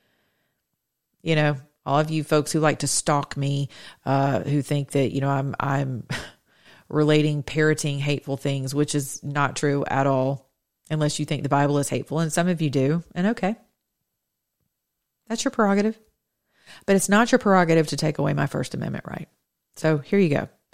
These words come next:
And here's my First Amendment right according to God.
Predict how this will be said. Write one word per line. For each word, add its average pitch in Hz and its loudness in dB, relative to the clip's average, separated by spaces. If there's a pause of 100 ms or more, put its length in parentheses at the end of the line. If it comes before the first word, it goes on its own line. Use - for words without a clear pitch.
(200)
And 165 2
here's 185 2
my 156 2
First 151 0
Amendment 143 0
right 143 0
according 139 -4
to 135 -8
God. 208 -2